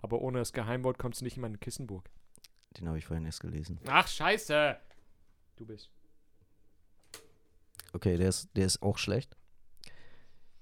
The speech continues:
Speaker 2: Kevin geht zum Arzt. „Hallo, ich heiße Kevin“,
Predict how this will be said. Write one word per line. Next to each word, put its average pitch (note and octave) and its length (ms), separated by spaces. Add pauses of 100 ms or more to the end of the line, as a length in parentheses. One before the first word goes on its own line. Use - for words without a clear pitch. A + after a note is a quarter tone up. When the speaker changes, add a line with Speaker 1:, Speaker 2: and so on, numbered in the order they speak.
(160)
Speaker 2:
Kevin A2+ 280
geht A2 160
zum A2+ 160
Arzt. A2+ 460 (1040)
„Hallo, A2 300
ich - 160
heiße F2+ 200
Kevin“, F2+ 380